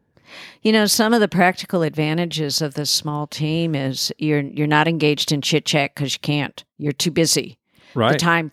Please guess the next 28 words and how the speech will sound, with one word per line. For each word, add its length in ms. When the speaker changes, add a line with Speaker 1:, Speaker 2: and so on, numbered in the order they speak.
Speaker 1:
flies 760
by 380
because 360
you're 280
so 520
busy. 280
You 380
are 100
being 340
fully 680
utilized 720
by 140
God 440
in 140
a 80
way 320
that 300
is, 560
I 140
think, 420
more 240
difficult 880
in 200
a 100
larger 480
team. 480
Speaker 2:
Yeah. 260
Speaker 1:
Um, 500